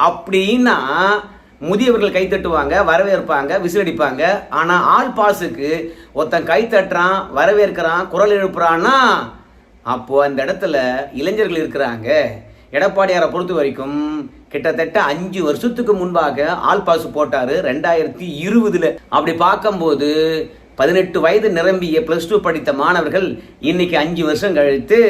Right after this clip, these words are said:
இருபத்தி மூன்று வயது இளைஞர்களாக இருக்கின்றார்கள். எடப்பாடி பழனிசாமியுடைய பிரச்சாரத்துக்கு அவங்க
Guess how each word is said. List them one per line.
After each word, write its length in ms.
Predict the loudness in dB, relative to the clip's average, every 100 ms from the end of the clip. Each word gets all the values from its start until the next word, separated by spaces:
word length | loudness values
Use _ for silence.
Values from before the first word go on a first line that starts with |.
| 2 -4 -14 -12 0
இருபத்தி 360 | 2 4 2 0
மூன்று 240 | 0 0 2
வயது 220 | 2 2 0
இளைஞர்களாக 500 | 0 2 2 2 0
இருக்கின்றார்கள். 640 | -4 -4 -2 -2 -2 -2 -2 -2 -8 -8 0
எடப்பாடி 360 | 2 2 0 2
பழனிசாமியுடைய 480 | -2 -2 -4 -4 -4 -2
பிரச்சாரத்துக்கு 640 | 0 2 0 0 -4 0
அவங்க 220 | 0 2